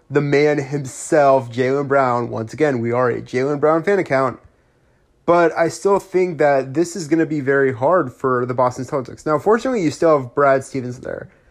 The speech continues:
Brad Stevens orchestrated all of this, and, you know, he still has a few tricks up his sleeve. They have Malcolm Brogdon, which is great. That was a big steal. But Danilo Gallinari is hurt. So,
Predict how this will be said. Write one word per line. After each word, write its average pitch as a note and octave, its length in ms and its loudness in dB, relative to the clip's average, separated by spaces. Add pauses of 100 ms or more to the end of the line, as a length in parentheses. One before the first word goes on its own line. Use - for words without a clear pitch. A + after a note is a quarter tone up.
(500)
Brad A3 260 2
Stevens G#3+ 480 -4
orchestrated D#3 520 2
all B2+ 240 2
of A#2+ 60 -4
this, B2 300 -2
and, A#2+ 640 -4 (120)
you D3+ 120 -2
know, D3 160 2
he F#3+ 260 -4
still F#3+ 260 0
has D#3+ 200 -2
a C#3 60 -8
few C#3 180 -4
tricks B2+ 300 -8
up B2 100 -4
his A2+ 140 -12
sleeve. - 320 -12 (960)
They D#3+ 180 2
have E3+ 300 2
Malcolm E3 320 2
Brogdon, C3 420 0
which C3+ 140 -6
is A#2 100 -8
great. B2 240 -2
That C#3 120 4
was C#3 100 0
a C#3 40 -4
big C3+ 280 -2
steal. G#2+ 440 -8 (540)
But C#3+ 160 2
Danilo D#3 480 4
Gallinari C#3 540 2
is A#2+ 140 -4
hurt. D3 380 -4
So, E3+ 720 2